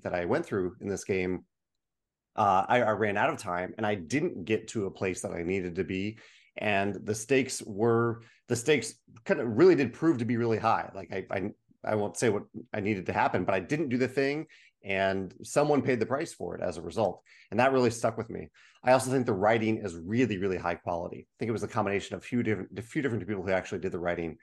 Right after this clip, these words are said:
but I just, it was a delight to read through and read to other people. I've, yeah, I've even put this game on a list of, like, games that you could play in the car, because you could have someone reading the book in the car. There's no, there's really nothing that you need on the table other than the map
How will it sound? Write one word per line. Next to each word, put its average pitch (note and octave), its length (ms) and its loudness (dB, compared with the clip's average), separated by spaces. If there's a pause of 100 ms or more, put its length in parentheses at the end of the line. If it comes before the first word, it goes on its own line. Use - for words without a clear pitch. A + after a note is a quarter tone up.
(480)
but A2 80 2
I G#2+ 80 4
just, G2+ 240 -2 (340)
it A2+ 140 -2
was A2 100 0
a A2+ 60 0
delight A2+ 340 4
to A2+ 80 -2
read G#2 320 -4
through G#2 280 -2
and G#2+ 180 -2
read A2 200 0
to - 100 -4
other G2+ 200 2
people. F2+ 460 -6 (140)
I've, A2 180 0 (680)
yeah, B2 200 2
I've C3+ 180 6
even D3 200 2
put C#3 100 0
this C3 140 0
game B2 220 2
on G#2+ 60 2
a G2+ 60 2
list G#2 260 0
of, G#2+ 100 -4
like, F#2+ 160 -2
games G#2+ 240 -2
that G#2+ 80 -6
you G2+ 40 -10
could F2+ 140 -8
play G2+ 200 0
in F#2 100 0
the E2+ 80 -4
car, F#2 360 -2
because D#2+ 220 -12
you E2+ 80 -8
could E2+ 80 -8
have F#2+ 140 0
someone A2 360 2
reading G2 280 -6
the F#2 60 -6
book F2 180 -6
in F2+ 80 -8
the E2 60 -10
car. F2+ 400 -2 (200)
There's F#2 160 -8
no, G#2+ 460 4
there's A#2+ 160 0
really C#3 200 2
nothing A2+ 280 2
that F#2 100 -6
you F2 80 -8
need F#2+ 160 -8
on F2 120 -6
the E2 60 -12
table E2 400 -8 (280)
other G2 140 -4
than E2+ 140 -8
the F2+ 80 -2
map F#2 360 -2